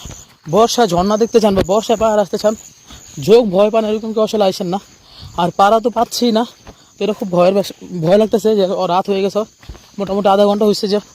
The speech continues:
সূর্য নেমে গেছে। তো আমরা এখনও পাড়ার দেখা পাইনি, তবে অনেক দূরে একটা আলো দেখতে পাইতেছি, maybe ওইটাই পাড়া হইতে পারে।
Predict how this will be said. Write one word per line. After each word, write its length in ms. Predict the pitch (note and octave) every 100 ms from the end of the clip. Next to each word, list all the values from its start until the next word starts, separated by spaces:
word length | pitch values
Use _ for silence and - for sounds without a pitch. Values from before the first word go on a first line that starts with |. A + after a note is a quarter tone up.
| _ _ _ _ - _ _ _ _ -
সূর্য 320 | - G3 F3
নেমে 260 | G#3+ G#3+ G#3+
গেছে। 240 | G3 A#3 A#3+ - _ _ - - -
তো 140 | F#3+ D#3 _ - - - -
আমরা 220 | F3+ F3+
এখনও 240 | A3+ B3 B3+
পাড়ার 360 | - A3 A#3+
দেখা 180 | G#3+ B3+
পাইনি, 240 | B3 A#3 G#3
তবে 120 | G#3
অনেক 220 | A3+ G#3
দূরে 200 | F3 B3
একটা 180 | B3 G#3+
আলো 140 | G#3
দেখতে 240 | A3+ A#3 A3+
পাইতেছি, 380 | A3 G3+ G#3+ A#3 _ - - _ -
maybe 200 | F3+ G#3
ওইটাই 200 | G#3+ B3
পাড়া 220 | A3+ G#3+
হইতে 180 | G#3 G#3+
পারে। 200 | F#3+ F#3+